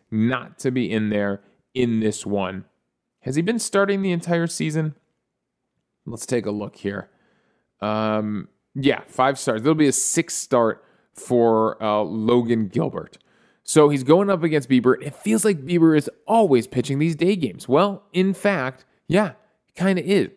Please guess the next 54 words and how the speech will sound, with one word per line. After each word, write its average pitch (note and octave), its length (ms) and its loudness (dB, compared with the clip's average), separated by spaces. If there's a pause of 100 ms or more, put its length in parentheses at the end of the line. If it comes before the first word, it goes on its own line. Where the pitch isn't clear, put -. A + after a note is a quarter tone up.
(240)
He's E3+ 220 0
had D#3 180 2
six - 320 -4
day D#3 220 2
games D3 260 -2
on C#3 120 0
the C3+ 40 -4
season B2 380 -2
and C3+ 80 -2
seven B2+ 460 -4
night F#3+ 220 -4
games. - 260 -14
So B2 100 0
this D3+ 180 0
will E3+ 280 4
be F3 240 0
his D3+ 180 2
seventh D#3 440 -2
day G2 180 -4
game. G#2+ 260 -4
This C#3 160 -4
will D3+ 220 0
even D#3 240 0
him D#3+ 160 -2
up, E3 260 -2 (560)
uh, B2 540 2
fifty D#3 340 0
fifty D3+ 420 2
on B2+ 220 -4
the C3+ 80 -2
season. C3+ 500 0
And C3+ 140 -2
he D#3+ 100 0
does D3 440 0
much D3+ 600 -2
better D3 440 0 (520)
in F3 180 2
the D#3 80 4
night G3+ 280 0
games. - 380 -12
He's D#3 240 0
five G3+ 580 -2
and F#3 220 2
one D3 280 4
in A#2 260 -2
night G#2+ 260 -2
games. G2+ 260 -2
He's - 160 -6
two - 340 -2
and F3+ 160 0
two D#3+ 220 -2
during A2+ 300 0
the G#2 80 0
day. F2+ 380 -4